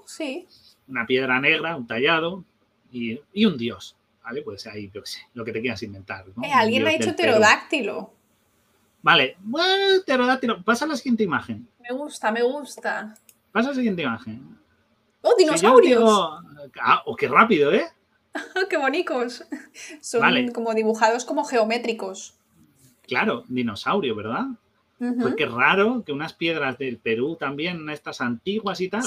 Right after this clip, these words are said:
Speaker 2: alguien
Speaker 1: Sí.
Speaker 2: tuviera unos dibujos tan buenos de los dinosaurios.
Speaker 1: Sí, sí,
Speaker 2: Mm,
Speaker 1: sí.
Speaker 2: porque los dinosaurios, como ya
Speaker 1: Además
Speaker 2: hablamos, son modernos. La concepción, ¿no?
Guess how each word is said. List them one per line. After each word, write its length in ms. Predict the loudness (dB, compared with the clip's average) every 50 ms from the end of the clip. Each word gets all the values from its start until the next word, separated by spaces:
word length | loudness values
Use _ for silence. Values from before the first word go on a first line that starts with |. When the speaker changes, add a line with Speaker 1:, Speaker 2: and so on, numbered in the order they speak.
| -2
Speaker 2:
alguien 220 | -2 0 0 0 0
Speaker 1:
Sí. 40 | 0
Speaker 2:
tuviera 180 | 0 0 0 -2
unos 180 | -2 -4 -4 -4
dibujos 400 | -4 -4 -4 -4 -4 -6 -4 -2
tan 220 | -2 -2 -2 -2
buenos 420 | -2 -2 -2 0 0 0 0 -2 -2
de 100 | -2 -2
los 160 | -2 -4 -4
dinosaurios. 760 | -4 -6 -6 -6 -2 -2 0 0 0 -2 -8 -12 -16 -20 _ _ _ _ _ _ _ _ _ _
Speaker 1:
Sí, 240 | -12 -4 -2 -2
sí, 140 | 0 0 0
Speaker 2:
Mm, 40 | -2
Speaker 1:
sí. 140 | -2 0 0
Speaker 2:
porque 200 | -2 0 0 -2
los 120 | -2 -2
dinosaurios, 640 | -2 -2 -2 -2 -2 0 0 0 2 2 2 0 0
como 200 | -2 -6 -4 0
ya 60 | 2 4
Speaker 1:
Además 640 | 4 4 4 4 4 4 2 -2 -4 -6 -6 -10 _ _ _ _ _ _
Speaker 2:
hablamos, 640 | 0 0 2 2 2 2 2 2 0 0 0 -4 -10 -16 -12
son 180 | -10 -8 -6
modernos. 600 | -6 -4 -2 -2 0 0 0 -2 -4 -8 -16 -20 _ _ _ _ _ _ _ _ _ _ _ _ _ _
La 160 | -12 -10 -8
concepción, 600 | -8 -10 -10 -10 -14 -14 -6 -4 -4 -2 -2 -2
¿no? 220 | -2 -2 -4 -6